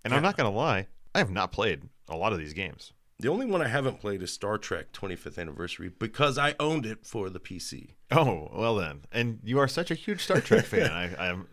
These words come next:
Speaker 1: you know.
Speaker 2: Well, it, I, I got it for Christmas. Or, s-, and, you know, this is, we're talking Captain Kirk, the original cast.
Speaker 1: Right.
Speaker 2: That's this Star Trek. So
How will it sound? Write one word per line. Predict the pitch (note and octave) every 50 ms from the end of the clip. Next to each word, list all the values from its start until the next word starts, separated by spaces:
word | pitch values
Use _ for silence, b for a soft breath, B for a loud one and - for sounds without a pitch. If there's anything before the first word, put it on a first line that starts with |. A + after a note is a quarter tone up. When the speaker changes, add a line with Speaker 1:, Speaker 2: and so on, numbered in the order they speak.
| - G2 - -
Speaker 1:
you | A#2 A2+
know. | F#2+ E2 E2 F2+ G2+ G#2 G#2+ - -
Speaker 2:
Well, | - D#3+ D#3+ D#3 D#3+
it, | C#3 - - - A#2+ B2+ G#2+ - -
I, | - A#2 D3+
I | E3 D3+ C3
got | A2 B2 B2+ B2+
it | A#2+
for | - - -
Christmas. | - - A2+ G#2+ - - A#2+ A2 - -
Or, |
s-, | A2+ - -
and, | - A2 A2
you | A2
know, | G#2+ G#2+
this | G#2 C3 C#3 -
is, | - C3+ A#2 A2 G#2 - - - - - G#2
we're | G2+ G#2+
talking | G#2 - A2+ G#2 - A2 G#2 F#2 F2+ F2+ - - - -
Captain | - A2 G2 G2+ F#2
Kirk, | - - B2 A2 F#2 E2 - - - G2+
the | -
original | G2 F#2+ A2 G#2+ F#2+ F#2 D2+
cast. | D2 - E2+ - G1+ - - -
Speaker 1:
Right. | A2 E2+ -
Speaker 2:
That's | - - - - -
this | - - -
Star | - - - F#2 F2+
Trek. | F2 - - E2+ E2+ -
So | - - - F2 E2+ E2 E2+